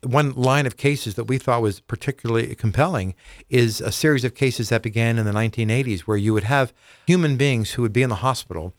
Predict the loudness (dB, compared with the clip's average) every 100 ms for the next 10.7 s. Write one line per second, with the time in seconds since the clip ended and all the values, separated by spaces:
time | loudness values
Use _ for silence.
0 | -20 0 2 4 4 4 2 2 -4 _
1 | _ _ -4 -2 2 4 4 0 -4 -6
2 | -10 _ _ 0 0 0 0 0 -2 _
3 | 2 2 2 -2 0 0 0 0 0 0
4 | -2 -2 -2 -2 -2 -4 -2 -4 -4 -4
5 | -2 -2 0 -2 -2 0 0 0 -2 -2
6 | -2 -2 0 0 0 -2 -2 0 0 0
7 | 0 0 0 0 0 0 0 -2 -2 -6
8 | _ -4 0 2 2 0 0 0 0 -4
9 | -14 _ _ _ -4 0 2 0 -2 _
10 | 2 4 2 -2 0 0